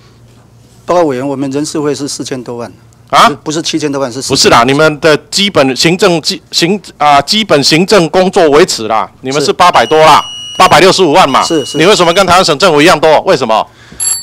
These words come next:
Speaker 1: 呃，跟委员报告，因为我们有依照我们组织规程要开定期会。
Speaker 2: 我知道啦，啊，所以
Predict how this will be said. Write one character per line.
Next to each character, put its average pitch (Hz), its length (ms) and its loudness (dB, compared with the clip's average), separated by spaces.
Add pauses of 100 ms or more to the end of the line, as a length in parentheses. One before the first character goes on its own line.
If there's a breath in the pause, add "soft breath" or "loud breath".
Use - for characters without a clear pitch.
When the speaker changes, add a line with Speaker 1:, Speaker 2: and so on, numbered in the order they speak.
(180)
Speaker 1:
呃， 160 160 -2
跟 185 140 -2
委 151 100 0
员 135 120 -2
报 156 140 2
告， 151 180 2
因 165 100 2
为 165 80 4
我 143 140 0
们 131 320 -8
有 113 280 -8
依 151 140 -10
照 147 160 0
我 123 120 -4
们 120 120 -10
组 113 140 -14
织 131 100 -12
规 147 200 -6
程 127 300 -12
要 131 220 -6 (280)
开 131 180 -8
定 135 180 -8
期 107 180 -12
会。 104 220 -12 (180)
Speaker 2:
我 113 120 2
知 143 160 0
道 135 160 4
啦， 110 160 4
啊， 175 100 4
所 185 160 2
以 165 80 0